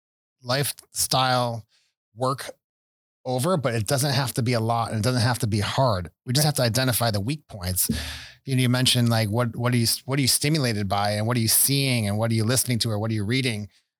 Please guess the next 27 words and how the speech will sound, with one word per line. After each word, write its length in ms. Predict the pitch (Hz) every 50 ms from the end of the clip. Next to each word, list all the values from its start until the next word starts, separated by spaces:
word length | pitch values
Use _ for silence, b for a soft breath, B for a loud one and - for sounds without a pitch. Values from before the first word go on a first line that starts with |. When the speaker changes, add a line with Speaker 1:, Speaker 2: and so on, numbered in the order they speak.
| _ _
Speaker 1:
And 60 | 131
it's 100 | 131 -
like, 200 | - 135 131 107
what 180 | 104 113 131 156
are 40 | 190
you 140 | 208 185 143
also 280 | 123 127 - 143 127
watching 540 | 110 101 110 117 143 147 - - 135 120 101
right 180 | 104 127 127 113
before 260 | 123 101 123 127 123
you 100 | 120 117
go 60 | 120
to 100 | 113 117
bed 440 | 101 95 92 127 135 151 131 90 85
Speaker 2:
Mm-hmm. 640 | 90 190 175 214 247 269 - - - - - - 131
Speaker 1:
<laughs> 0 |
that 240 | 135 127 123 107
might 240 | 127 127 139 165 156
be 100 | - 147
poisoning 540 | 110 - - 156 165 160 120 139 147 135 131
your 140 | 127 113 107
brain 500 | 101 - 151 185 185 165 143 131 131 123 107
or 100 | 117 107
creating 320 | - 135 139 143 143 143
anxiety 420 | 135 127 120 104 123 120 127 123 120
that 220 | 113 117 104 -
you 60 | -